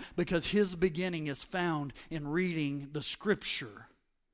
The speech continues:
And not just any Scripture, by the way. And I want to point your attention to this very factually and very clearly.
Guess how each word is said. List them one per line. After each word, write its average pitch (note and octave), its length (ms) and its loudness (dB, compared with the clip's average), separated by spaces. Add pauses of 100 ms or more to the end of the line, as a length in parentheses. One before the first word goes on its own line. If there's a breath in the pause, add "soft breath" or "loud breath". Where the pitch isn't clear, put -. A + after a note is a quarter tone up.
(400 loud breath)
And F3+ 160 6
not G#3 180 8
just G#3+ 260 2
any G3 220 0
Scripture, E3 460 -2
by C#3+ 180 4
the C#3 80 2
way. C#3+ 180 2
And C#3+ 120 0
I E3 60 2
want G3 140 2
to D#3+ 40 2
point F#3 320 -2
your E3+ 80 0
attention F3 400 -4
to E3 40 -2
this D#3+ 220 0
very E3+ 260 2
factually E3 680 2
and D3 100 -2
very D#3+ 280 2
clearly. E3 480 0